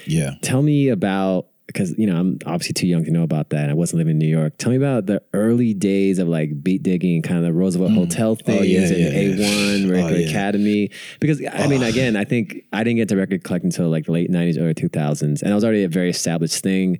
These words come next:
Speaker 1: Right.
Speaker 2: People were making compilations. There was
Speaker 1: Right.
Speaker 2: lists and,
Speaker 1: Right,
Speaker 2: and
Speaker 1: right, right.
Speaker 2: bootlegs and mixtapes that you were also a big part of. But
Speaker 1: Right.
Speaker 2: kind of give me, like, the right before the Kind of Mirror on Track era of digging.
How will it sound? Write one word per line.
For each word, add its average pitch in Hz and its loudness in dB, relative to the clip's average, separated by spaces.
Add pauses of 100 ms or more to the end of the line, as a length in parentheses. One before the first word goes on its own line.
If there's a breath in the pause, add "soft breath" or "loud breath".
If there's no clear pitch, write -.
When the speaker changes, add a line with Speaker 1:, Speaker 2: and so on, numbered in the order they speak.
Speaker 1:
Right. 80 0 (160)
Speaker 2:
People 120 0
were 107 0
making 98 0
compilations. 87 0
There 85 0
was 78 -2
Speaker 1:
Right. - 0
Speaker 2:
lists - -2
and, 82 0
Speaker 1:
Right, 78 2
Speaker 2:
and - -6
Speaker 1:
right, 80 2
right. 78 2
Speaker 2:
bootlegs 90 0
and 87 0
mixtapes 101 -2
that - -4
you 95 2
were 101 0
also 82 -2
a 73 -2
big 76 -6
part 73 -6
of. 73 -6 (280 loud breath)
But 80 -4
Speaker 1:
Right. 110 0
Speaker 2:
kind 139 -2
of 147 -2
give 151 0
me, 151 2
like, 135 -2
the 117 0
right 120 -2
before 113 0
the 92 -2
Kind 98 -2
of 95 0
Mirror 90 0
on 85 0
Track 85 -4
era 76 -2
of 71 -4
digging. 73 -4